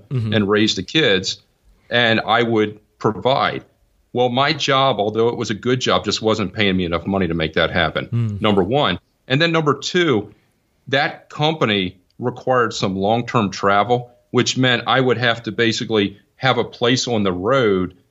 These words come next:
Speaker 2: and then come home to visit my family, like, once a month or every other week. And that just wasn't, it wasn't all the time, but it was always in the cards.
Speaker 1: Yeah.
Speaker 2: So that was a sticking point that for us was a deal breaker.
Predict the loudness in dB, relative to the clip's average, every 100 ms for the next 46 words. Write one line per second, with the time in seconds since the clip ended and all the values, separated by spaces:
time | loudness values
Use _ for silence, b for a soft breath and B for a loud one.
0 | -4 0 0 -2 -4 0 0 0 0 -2
1 | -4 -4 -4 -2 0 0 0 0 -2 0
2 | 0 0 0 2 0 0 0 2 2 2
3 | 2 2 0 -2 b b b b -6 0
4 | 0 -2 -4 -2 -2 -2 -4 -4 -6 -2
5 | 0 0 0 -2 -4 -4 -2 -2 -2 -4
6 | _ -6 -2 0 0 -2 -2 0 0 -4
7 | _ _ 0 0 0 -2 0 0 2 0
8 | -2 -2 0 0 -4 -6 -4 -4 -4 -4
9 | -2 0 0 -2 -2 -4 -4 -4 -2 -2
10 | 0 0 0 -2 0 0 0 -6 -6 0
11 | 0 2 2 0 -2